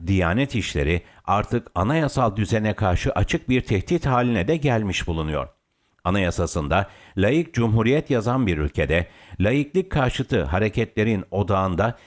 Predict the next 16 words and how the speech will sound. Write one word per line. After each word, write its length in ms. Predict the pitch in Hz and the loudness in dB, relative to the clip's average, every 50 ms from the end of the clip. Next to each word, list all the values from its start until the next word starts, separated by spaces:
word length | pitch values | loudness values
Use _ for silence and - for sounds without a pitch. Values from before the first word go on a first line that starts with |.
| - _ _ - | -20 _ _ 0
devletin 480 | 104 113 117 123 123 127 - 165 156 143 | 0 2 2 2 0 0 0 0 0 2
maaşlı 640 | 110 104 113 120 120 127 123 - - 147 139 101 85 | 2 2 4 2 2 0 0 -2 -2 -2 -2 0 0
din 200 | 104 143 165 165 | 0 0 0 2
görevlilerinin 800 | 151 139 131 127 120 120 127 123 120 117 113 110 104 87 82 78 | 2 2 2 2 2 2 2 2 2 2 2 2 2 0 0 0
bulunması 760 | 98 113 127 123 120 123 120 113 107 - - 165 170 160 - - | 0 0 2 2 2 2 0 0 0 0 0 0 0 0 -2 -4
kabul 340 | - 117 117 123 147 156 147 - - | -2 -2 0 0 0 0 -2 0 -2
edilebilir 680 | 101 95 123 123 127 131 131 139 147 180 180 151 131 | -2 0 2 2 2 2 2 2 2 2 0 2 2
bir 220 | 123 101 90 98 | 0 0 0 0
durum 380 | 127 160 143 135 143 151 156 113 | -2 0 0 0 0 -2 -2 0
değil. 260 | 98 76 69 58 - _ _ _ _ _ _ _ _ _ _ - | 0 -2 -2 -4 -8 _ _ _ _ _ _ _ _ _ _ -2
On 200 | - 170 202 196 | 0 0 2 2
beş 180 | 165 123 - 110 | 0 0 -2 -2
Ağustos'ta 680 | 78 71 73 - - 78 71 - - - 90 98 104 - - - - - - 98 | -2 -4 -4 -6 -6 -6 -6 -4 -2 0 0 0 -2 -4 -10 -20 -20 -12 -4 0
Diyanet 320 | 101 117 127 147 165 - | 0 2 2 0 0 0
İşleri 340 | 170 156 - 160 151 139 131 | -2 -2 0 0 0 0 0
Başkanlığı 640 | 131 127 - - - 127 120 117 113 123 151 160 | 0 0 0 0 0 2 2 2 2 2 2 0